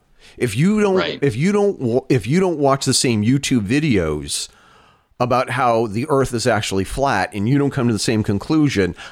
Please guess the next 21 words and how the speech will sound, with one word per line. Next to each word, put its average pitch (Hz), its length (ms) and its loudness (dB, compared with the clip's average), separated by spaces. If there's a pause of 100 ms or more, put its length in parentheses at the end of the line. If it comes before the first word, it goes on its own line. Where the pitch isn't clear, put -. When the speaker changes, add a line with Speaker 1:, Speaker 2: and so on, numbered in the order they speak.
(120)
Speaker 1:
the 117 160 0
only 143 200 2
rebuttal 131 420 2
that 107 120 0
I 110 140 2
have 98 240 0
towards 98 280 -2
you, 110 140 4
Jay, 92 220 2
is 85 140 0
you 113 100 0
need 107 200 0
to 78 60 -14
do 95 140 -2
your 82 220 -2
own 73 180 -4
research. - 680 -6 (720)
Speaker 2:
Right. 90 320 -16
Speaker 1:
Whereas 117 520 0
is 101 120 -4
like, 117 220 0